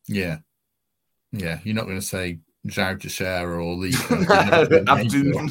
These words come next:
Speaker 2: Noor.
Speaker 1: <laughs> Yeah, exactly. No,
Speaker 2: Well, I
Speaker 1: Andy
Speaker 2: thought
Speaker 1: Reid's
Speaker 2: you
Speaker 1: my
Speaker 2: were sort of
Speaker 1: favourite.
Speaker 2: like <laughs>
Speaker 1: Re-, Andy Reid's the,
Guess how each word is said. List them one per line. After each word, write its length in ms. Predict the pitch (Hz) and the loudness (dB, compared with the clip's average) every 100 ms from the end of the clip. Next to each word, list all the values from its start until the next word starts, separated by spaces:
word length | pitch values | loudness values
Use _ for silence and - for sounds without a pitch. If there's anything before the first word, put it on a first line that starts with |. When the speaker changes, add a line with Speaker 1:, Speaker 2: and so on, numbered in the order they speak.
| 147 | -2
Speaker 2:
Noor. 800 | 139 135 - 139 147 - 151 - | -2 -4 -2 -2 -2 -2 -2 2
Speaker 1:
<laughs> 160 | 285 262 - | 4 4 4
Yeah, 340 | 160 180 117 | 4 4 2
exactly. 480 | - - - - 95 104 - - _ _ - | -2 -6 -6 -8 -10 -10 -16 -20 _ _ 0
No, 120 | 233 | 6
Speaker 2:
Well, 60 | 262 | 6
I 80 | |
Speaker 1:
Andy 100 | 160 | 6
Speaker 2:
thought 60 | 135 | 4
Speaker 1:
Reid's 140 | - | 2
Speaker 2:
you 80 | 165 | 2
Speaker 1:
my 60 | 123 | 0
Speaker 2:
were 40 | |
sort 220 | 120 131 123 | -2 -4 -4
of 60 | |
Speaker 1:
favourite. 240 | 135 - - - - _ - - | -4 -8 -12 -18 -20 _ -8 -4
Speaker 2:
like 240 | 339 339 | -2 2
<laughs> 0 | |
Speaker 1:
Re-, 200 | 160 160 _ _ _ _ - | 2 0 _ _ _ _ -2
Andy 260 | 131 143 123 | 2 2 4
Reid's 260 | 120 101 | 2 0
the, 180 | 110 | -4